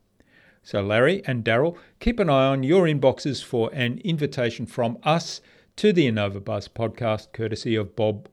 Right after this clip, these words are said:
Woods. Tune in again to the next episodes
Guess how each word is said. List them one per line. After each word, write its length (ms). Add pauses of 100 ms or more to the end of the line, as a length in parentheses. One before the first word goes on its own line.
Woods. 580 (1500)
Tune 240
in 120
again 300
to 100
the 100
next 320
episodes 500